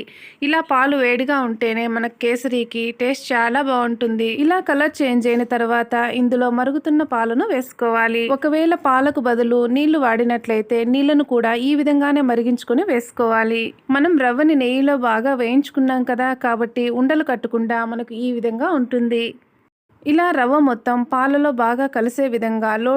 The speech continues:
to మీడియం ఫ్లేమ్‌లో అడ్జస్ట్ చేసుకుంటూ కలుపుకోవాలి. ఇక్కడ చూసారంటే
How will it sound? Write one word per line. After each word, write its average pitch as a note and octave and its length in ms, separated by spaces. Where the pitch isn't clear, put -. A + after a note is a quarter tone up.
to D#4 80
మీడియం B3+ 340
ఫ్లేమ్‌లో A#3 400
అడ్జస్ట్ A3 400
చేసుకుంటూ A3 500
కలుపుకోవాలి. G#3+ 720
ఇక్కడ D4+ 240
చూసారంటే B3 580